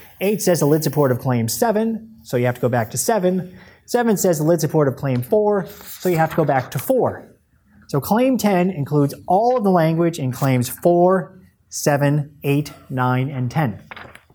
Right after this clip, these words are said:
Turns out claim ten corresponds to issued claim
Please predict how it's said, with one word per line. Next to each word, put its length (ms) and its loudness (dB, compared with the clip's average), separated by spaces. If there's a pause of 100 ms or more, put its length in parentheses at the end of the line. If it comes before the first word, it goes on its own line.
(500)
Turns 220 0
out 180 0
claim 280 2
ten 460 -2 (520)
corresponds 680 0
to 260 -4
issued 500 0
claim 560 0